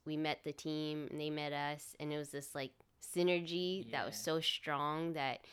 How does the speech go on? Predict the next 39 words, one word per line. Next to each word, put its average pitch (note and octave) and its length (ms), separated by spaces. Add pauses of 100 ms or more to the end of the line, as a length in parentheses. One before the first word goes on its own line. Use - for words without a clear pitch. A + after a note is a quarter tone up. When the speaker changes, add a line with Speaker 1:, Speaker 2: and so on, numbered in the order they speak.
(220)
Speaker 1:
even F3 260
on E3 180
our D#3 80
first - 380
project, D#3 840 (560)
they E3+ 160
had F3 200
so - 180
much - 340
trust - 520
in D3+ 260
us D#3 480 (120)
and, D3 240
like, C#3 200 (120)
the C#3+ 120
vision E3 600 (280)
that D#3+ 200
they D3+ 140
just G3 240
let C3+ 280
us E3+ 160
do D3+ 200
our C#3+ 160
thing. F3+ 600 (360)
And D#3 280
Speaker 2:
Mm-hmm. - 0
Speaker 1:
then, D3+ 540 (580)
like, C#3+ 300
no F3 180
questions F3 540
asked. D#3 380
And D#3 180
then D3+ 120
when D3+ 200
we, D3 320
like, C#3+ 260
presented C#3+ 640
to G3 120
them, G#3 300